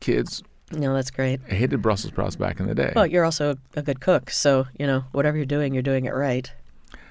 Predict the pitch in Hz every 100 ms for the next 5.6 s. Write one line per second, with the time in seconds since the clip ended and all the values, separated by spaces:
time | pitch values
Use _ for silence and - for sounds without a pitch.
0 | - - 214 240 285 254 147 175 143 135
1 | - 139 120 113 127 131 110 107 101 101
2 | - 87 82 92 87 87 95 95 101 -
3 | - - - - - - 107 92 82 95
4 | 104 101 101 98 98 90 101 110 98 -
5 | 110 95 76 101 90 82